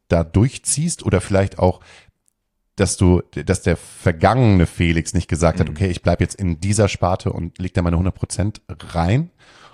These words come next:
Speaker 1: Oder ist es, äh, ist es für dich eher ein, ein Mehrgewinn zu sagen, „Nee, ich mach alles irgendwie ein bisschen“?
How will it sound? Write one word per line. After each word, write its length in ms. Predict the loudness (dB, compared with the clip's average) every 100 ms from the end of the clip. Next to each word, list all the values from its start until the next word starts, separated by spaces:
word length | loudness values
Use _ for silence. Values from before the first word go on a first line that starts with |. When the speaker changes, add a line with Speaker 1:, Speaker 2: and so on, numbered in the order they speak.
| _ _ 0
Speaker 1:
Oder 360 | 2 2 0
ist 120 | -4
es, 320 | -4 -6 -8 -12 _ _
äh, 960 | -20 -20 -20 -20 -20 -20 -20 _ _ -6
ist 100 | -4
es 120 | 0
für 120 | 0
dich 280 | 0 -4 -2
eher 300 | 0 0 0
ein, 260 | -2 -2 -2
ein 160 | 0
Mehrgewinn 480 | 2 0 0 -2 -2
zu 100 | -2
sagen, 280 | 0 0 2
„Nee, 140 | 0
ich 120 | -2
mach 180 | -4 -6
alles 320 | -4 -4 -4 -4
irgendwie 460 | -2 -2 -2 -4 -2
ein 200 | -4 -4
bisschen“? 580 | -4 -4 -4 -6 -10